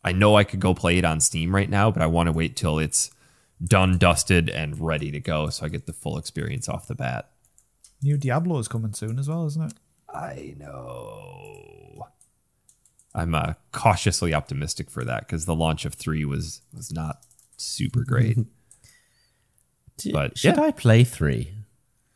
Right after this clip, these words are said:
Speaker 1: Diablo three? Yeah, absolutely. I'll play through
Speaker 2: See,
Speaker 1: it with
Speaker 2: I've,
Speaker 1: you.
Speaker 2: I've got it on Switch, and I think I've only done about two levels. I just don't
Speaker 1: How does
Speaker 2: get
Speaker 1: it
Speaker 2: the
Speaker 1: run
Speaker 2: hype.
Speaker 1: on Switch?
Speaker 2: Fine.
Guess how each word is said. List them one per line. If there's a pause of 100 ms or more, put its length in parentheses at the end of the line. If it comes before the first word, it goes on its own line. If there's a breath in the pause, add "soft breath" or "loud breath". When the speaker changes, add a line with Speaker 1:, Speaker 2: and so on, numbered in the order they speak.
(140)
Speaker 1:
Diablo
three?
Yeah,
absolutely.
I'll
play
through
Speaker 2:
See,
Speaker 1:
it
with
Speaker 2:
I've,
Speaker 1:
you.
Speaker 2:
I've
got
it
on
Switch,
and
I
think
I've
only
done
about
two
levels.
I
just
don't
Speaker 1:
How
does
Speaker 2:
get
Speaker 1:
it
Speaker 2:
the
Speaker 1:
run
Speaker 2:
hype.
Speaker 1:
on
Switch? (320)
Speaker 2:
Fine.